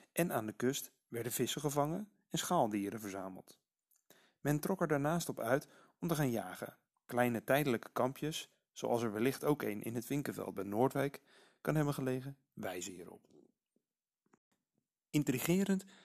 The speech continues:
is het offeren van mensen. In negentien negenentachtig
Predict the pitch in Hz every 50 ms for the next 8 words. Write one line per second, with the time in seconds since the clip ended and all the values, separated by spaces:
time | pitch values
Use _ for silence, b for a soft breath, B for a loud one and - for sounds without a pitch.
0 | B B B - 156 156 151 - - 202 165 - - 151 156 139 147 143 147 156
1 | 180 170 123 - - - - _ _ _ _ _ _ _ _ _ _ _ - 135
2 | 139 147 139 - - 120 113 117 143 180 190 160 151 123 110 101 98 - - -
3 | - - 175 175 -